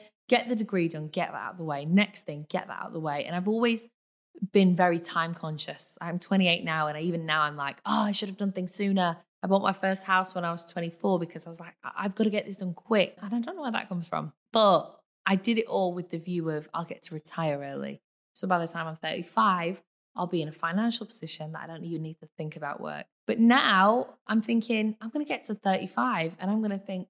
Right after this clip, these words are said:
"What's next?" I can't actually think of anything worse than retiring now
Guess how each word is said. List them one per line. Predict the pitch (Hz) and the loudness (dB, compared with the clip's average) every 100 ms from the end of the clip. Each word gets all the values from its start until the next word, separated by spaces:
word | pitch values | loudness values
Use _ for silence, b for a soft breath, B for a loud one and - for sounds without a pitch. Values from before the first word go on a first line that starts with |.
| _ - | _ -16
"What's | - 214 220 214 | -2 0 2 0
next?" | 262 - - - | -2 -4 -12 -8
I | |
can't | 214 254 254 | 2 4 4
actually | 247 240 | 2 0
think | 226 214 | 0 0
of | |
anything | 214 208 196 190 | 0 0 0 0
worse | 233 240 | 0 -2
than | - 180 | -4 -8
retiring | 175 - 226 262 190 165 | -6 0 0 0 -2 -4
now | 165 170 202 | -6 -4 -4